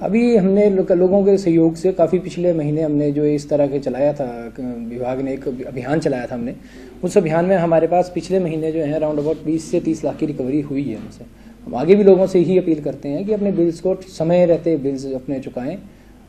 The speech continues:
और जो भी आपकी pendency उसको clear करें। अगर कहीं आपको bills के regarding कोई dispute है या issues हैं, तो हमारे सब डिवीजन्स हैं, offices हैं, kindly उनसे आप संपर्क करें।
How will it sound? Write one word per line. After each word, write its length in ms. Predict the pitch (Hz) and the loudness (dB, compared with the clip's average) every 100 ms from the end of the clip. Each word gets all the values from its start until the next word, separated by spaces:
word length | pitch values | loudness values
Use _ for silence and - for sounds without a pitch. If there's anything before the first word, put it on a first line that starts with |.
| - | -4
और 460 | 135 147 143 147 143 127 143 | 4 4 4 2 2 -2 -6
जो 220 | 143 185 | 2 4
भी 100 | 202 | 6
आपकी 220 | 190 190 | 6 4
pendency 400 | 185 180 190 208 | 0 2 0 0
उसको 180 | 196 196 | 0 0
clear 240 | 196 208 | 2 2
करें। 180 | 208 180 | 2 -2
अगर 160 | 175 170 | -2 0
कहीं 300 | 170 165 214 | 2 4 6
आपको 220 | 202 202 | 6 4
bills 280 | 160 185 180 | 4 2 6
के 120 | 220 | 6
regarding 300 | 214 202 202 | 8 8 6
कोई 80 | 185 | 2
dispute 420 | 147 - 190 190 | 0 -2 0 2
है 100 | 165 | 2
या 80 | 147 | 2
issues 340 | 143 208 165 | 2 0 0
हैं, 120 | 117 - - | -4 -10 -10
तो 60 | 170 | -4
हमारे 280 | 147 156 170 | 0 2 2
सब 180 | 156 135 | 0 -2
डिवीजन्स 380 | 151 175 170 | 0 0 0
हैं, 140 | 147 156 | -2 -2
offices 480 | 131 - 160 175 143 | -2 -4 -2 -2 -2
हैं, 240 | 139 156 - - - - | -6 -8 -14 -20 -12 -2
kindly 200 | 196 202 | 2 4
उनसे 200 | 202 202 | 4 2
आप 60 | |
संपर्क 320 | 202 202 214 214 | 0 -2 -2 -4
करें। 140 | 196 | -8